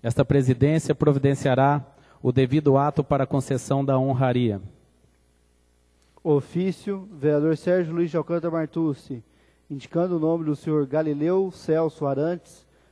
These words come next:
Speaker 2: para a concessão da medalha Major Braga.
Speaker 1: Esta presidência providenciará o devido ato para a concessão da honraria.
Speaker 2: Projeto de decreto legislativo número quarenta e nove de dois mil e onze.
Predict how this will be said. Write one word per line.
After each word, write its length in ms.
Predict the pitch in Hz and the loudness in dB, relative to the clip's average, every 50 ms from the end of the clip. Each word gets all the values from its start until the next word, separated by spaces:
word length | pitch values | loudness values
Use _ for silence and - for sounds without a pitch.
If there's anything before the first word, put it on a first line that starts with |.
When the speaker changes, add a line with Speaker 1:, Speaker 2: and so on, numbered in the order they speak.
| _ _ | _ _
Speaker 2:
para 200 | - 151 147 147 | -4 -4 -2 -2
a 40 | 143 | -2
concessão 440 | - 160 143 156 147 - 180 180 | -4 -6 -6 -6 -6 -6 -4 -4
da 80 | 170 170 | -4 -4
medalha 340 | 165 160 147 151 160 156 156 | -2 -2 0 0 0 0 0
Major 420 | 156 151 143 135 135 165 165 160 | 0 -2 -2 0 0 0 0 0
Braga. 520 | 139 151 151 147 143 139 131 123 123 120 113 - _ _ _ _ _ _ _ _ _ _ _ _ _ _ _ _ _ _ _ _ _ _ _ _ _ _ _ _ _ | 0 0 0 0 0 -2 -4 -6 -8 -10 -12 -18 _ _ _ _ _ _ _ _ _ _ _ _ _ _ _ _ _ _ _ _ _ _ _ _ _ _ _ _ _
Speaker 1:
Esta 220 | - 107 110 - 127 | -12 -8 -4 -4 -4
presidência 600 | - 131 127 117 120 117 117 139 151 151 - - | -2 -2 -2 -2 -2 -2 -2 -2 -2 -2 -2 -4
providenciará 800 | - 143 143 131 131 131 135 131 123 - 135 123 123 131 139 143 | -2 0 -2 -2 0 -2 -2 -2 -4 -4 -4 -2 0 2 2 2
o 80 | 143 | 2
devido 420 | 135 135 131 - 160 156 156 139 127 | 2 2 0 0 0 2 2 4 4
ato 360 | 131 135 139 - - 143 131 - _ _ _ _ _ | 4 4 2 0 -4 -8 -8 -10 _ _ _ _ _
para 180 | - 127 131 135 | -4 -4 -2 -2
a 40 | 127 | -4
concessão 680 | - 156 160 151 - - 147 131 - - 147 143 151 147 | -6 -6 -8 -6 -6 -6 -6 -6 -6 -6 -6 -6 -6 -4
da 120 | 139 143 139 | -4 -4 -2
honraria. 600 | 143 147 139 135 139 135 131 131 123 110 98 92 - - - - - - - - - | -2 -2 -4 -4 -4 -4 -4 -4 -4 -4 -6 -10 -14 -18 -20 -20 -20 -20 -20 -14 -6
Speaker 2:
Projeto 480 | - 151 147 143 165 180 190 185 - 170 | -2 0 0 2 2 2 0 0 -2 -6
de 100 | 151 151 | -6 -4
decreto 380 | 156 151 - 165 170 165 147 | -4 -4 -2 -2 -2 -2 -2
legislativo 760 | 156 151 151 139 131 139 139 135 - - - 175 185 165 156 | -2 -4 -4 -4 -4 -4 -6 -6 -6 -6 -6 -4 -4 -4 -6
número 300 | 165 165 160 156 143 135 | -6 -6 -6 -4 -6 -4
quarenta 420 | - 147 143 139 156 202 196 - 190 | -2 -2 -2 -2 -2 -4 -4 -4 -6
e 80 | 165 | -4
nove 340 | 147 151 160 180 185 165 160 | -2 -2 -2 -2 -4 -6 -10
de 120 | 156 160 | -10 -6
dois 180 | 151 165 160 139 | -4 -4 -4 -4
mil 100 | 165 175 | -4 -2
e 100 | 160 147 | -2 0
onze. 460 | 147 143 143 139 127 113 113 117 117 | 0 -2 -2 -4 -6 -10 -12 -14 -16